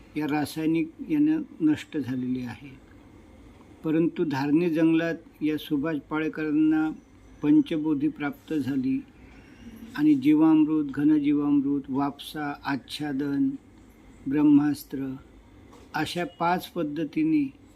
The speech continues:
आपले जे राज्यपाल आचार्य देवव्रत साहेब आहेत, त्यांनी एक चार वर्षामध्ये हिमाचल प्रदेशमधल्या हिसार विद्यापीठाची दोनशे,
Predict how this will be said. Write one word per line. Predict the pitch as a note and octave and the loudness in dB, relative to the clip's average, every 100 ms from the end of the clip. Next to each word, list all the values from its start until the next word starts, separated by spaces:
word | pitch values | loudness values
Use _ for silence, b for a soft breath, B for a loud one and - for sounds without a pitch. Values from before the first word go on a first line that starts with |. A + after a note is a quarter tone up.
| - - - - - - | -20 -20 -20 -20 -20 -10
आपले | C#3+ C3 E3 E3 | -10 -4 -2 2
जे | F3 | 2
राज्यपाल | D#3 D3 C3+ E3+ - E3+ E3+ - | 0 -2 -2 -4 -2 -4 -4 -6
आचार्य | D3 - F3 E3 | -8 -4 -4 -2
देवव्रत | D3+ D#3+ E3 F3 | 0 0 0 -4
साहेब | - E3+ D#3+ D3+ | -6 -6 -4 -4
आहेत, | D3 C3 C#3 C3 - - - - - - - | -4 -4 -4 -6 -12 -20 -20 -20 -20 -20 -10
त्यांनी | D3+ D#3+ E3 - _ - - | 0 0 0 -6 _ -20 -8
एक | D3+ - | -8 -4
चार | F3+ E3+ F3 | -2 0 0
वर्षामध्ये | F3 E3 - D#3 D#3 C#3+ D3 C#3 - - - - - - - | -2 -2 -4 0 2 2 -2 -6 -8 -20 -20 -20 -20 -20 -10
हिमाचल | - D3 E3 D#3+ F3+ E3 | 2 4 4 2 -2 -4
प्रदेशमधल्या | - D3+ D#3+ - E3+ D#3 D#3 | -2 -2 -2 -2 -2 -2 0
हिसार | C3 C3 - E3 E3 | -2 -2 -4 -2 0
विद्यापीठाची | D3+ C#3 D3+ C#3+ D3 - C#3+ - C#3+ | 0 0 -2 -2 -4 -4 -8 -4 -4
दोनशे, | C3 D3+ D3+ D3+ E3 D#3+ | 0 4 4 4 -2 -6